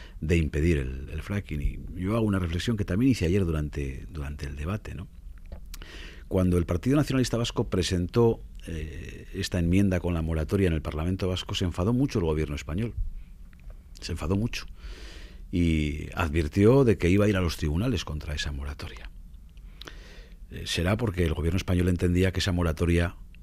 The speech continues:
sí era útil y que esa moratoria sí podía impedir de verdad el fracking. Este texto que se ha aprobado cuenta con el apoyo del Partido Popular, que, como todos sabemos,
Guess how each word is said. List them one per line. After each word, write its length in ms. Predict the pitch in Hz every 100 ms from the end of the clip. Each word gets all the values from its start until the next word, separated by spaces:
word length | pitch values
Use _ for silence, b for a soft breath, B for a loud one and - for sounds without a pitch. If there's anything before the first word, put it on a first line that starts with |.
| - -
sí 340 | - - 98
era 160 | 87 82
útil 480 | 95 90 78 87 -
y 100 | -
que 80 | -
esa 120 | -
moratoria 460 | 90 87 80 90 87
sí 180 | -
podía 400 | 101 85 87 90
impedir 460 | 82 76 - 87 78
de 100 | 71
verdad 180 | 71 -
el 80 | -
fracking. 340 | - - - - - B B B B B B B B -
Este 180 | 92
texto 240 | 110 117 127
que 60 |
se 60 | 110
ha 20 |
aprobado 320 | 113 120 135
cuenta 260 | 113 107 123
con 140 | 110
el 80 | 87
apoyo 240 | 82 92 117
del 100 | 95
Partido 380 | 71 - 80
Popular, 380 | 71 87 107 - - - - - -
que, 100 | 90
como 240 | 82 85 80
todos 240 | 117 139
sabemos, 540 | 123 110 107 143 -